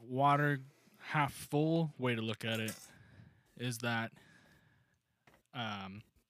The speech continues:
you look at it as if every, the, the regular months are twenty-eight days.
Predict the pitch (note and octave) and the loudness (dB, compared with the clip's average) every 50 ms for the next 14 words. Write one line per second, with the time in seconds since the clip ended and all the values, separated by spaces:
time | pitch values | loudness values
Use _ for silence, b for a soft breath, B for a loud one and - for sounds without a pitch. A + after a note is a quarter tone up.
0 | _ _ _ _ _ _ - - - _ - - - - - - B2+ B2 B2 C3+ | _ _ _ _ _ _ -20 -20 -20 _ -16 -16 -16 -16 -14 -8 -4 -2 0 0
1 | D3+ - E3+ E3 C#3+ C3+ B2+ B2 A#2+ A2 A2+ A2+ G#2+ - - G3 - C3 B2 A#2+ | 0 0 2 2 2 4 2 2 2 0 -2 -4 -4 -6 -8 -10 -6 -4 -2 0
2 | B2 A#2+ A#2 A2+ A2 F#2 F2 D2 - _ _ _ _ - A#2+ A#2 A2+ G#2+ G#2 G#2 | 0 0 0 0 -2 -6 -12 -18 -20 _ _ _ _ -8 -4 -2 -2 -2 -2 -4
3 | A2 G#2+ G#2 A2+ A#2+ C3 C3+ C#3+ C#3+ C#3 B2+ A2+ G#2+ - _ _ _ _ _ _ | -4 -4 -2 0 2 2 2 2 2 0 0 0 -2 -6 _ _ _ _ _ _
4 | - - - - - _ _ _ _ _ _ _ - A#2+ A#2 A#2+ C#3 D#3 C3+ A2+ | -20 -20 -20 -20 -20 _ _ _ _ _ _ _ -12 -6 -2 2 2 2 2 0
5 | G#2+ A#2+ - - - - - _ _ _ _ - A2+ A2+ - - - D3 C3 B2+ | -4 -8 -8 -8 -8 -10 -12 _ _ _ _ -6 -4 -4 -4 -4 -2 0 0 2
6 | B2 A#2+ A2+ G#2 - - A2+ A#2+ B2+ G#2 F#2+ G#2 - - | 2 2 0 0 -2 -2 -2 0 0 0 -2 -4 -8 -12